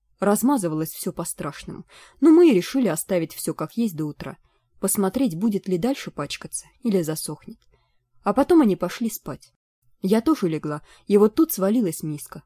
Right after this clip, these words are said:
Сначала на меня, а с меня на пол. Я пыталась стереть с себя краску, но лишь больше измазалась. Но чистое наказание. Вроде этой краски все больше делалось.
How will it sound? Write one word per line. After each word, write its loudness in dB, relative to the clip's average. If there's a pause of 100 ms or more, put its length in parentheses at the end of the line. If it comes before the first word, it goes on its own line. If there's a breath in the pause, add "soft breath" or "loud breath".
(140)
Сначала -2
на -2
меня, -4 (220 soft breath)
а -2
с -2
меня 4
на -8
пол. -20 (440)
Я 4
пыталась -2
стереть -4
с -8
себя -6
краску, -10 (240 soft breath)
но 4
лишь 2
больше -2
измазалась. -12 (100)
Но 4
чистое 0
наказание. -8 (320 soft breath)
Вроде 4
этой -2
краски -4
все -4
больше -6
делалось. -16